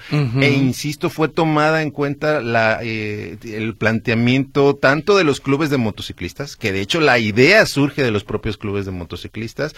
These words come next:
Speaker 1: Ujú.
Speaker 2: y también de las tiendas, de los representantes de las tiendas departamentales,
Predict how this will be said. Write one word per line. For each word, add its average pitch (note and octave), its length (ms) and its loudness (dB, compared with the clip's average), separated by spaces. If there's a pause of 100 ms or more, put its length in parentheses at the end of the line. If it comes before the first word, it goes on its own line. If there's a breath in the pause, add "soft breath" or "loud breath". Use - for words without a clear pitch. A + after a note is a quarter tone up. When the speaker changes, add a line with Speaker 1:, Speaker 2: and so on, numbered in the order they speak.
Speaker 1:
Ujú. C3 260 0
Speaker 2:
y C#3+ 140 0
también B2 540 2
de C#3 100 0
las A#2 200 -4
tiendas, A2+ 360 -4
de A2+ 80 -4
los G2 160 -4
representantes G#2 600 -6
de A2+ 80 -4
las G#2+ 120 -6
tiendas A2+ 260 -8
departamentales, C3+ 800 -2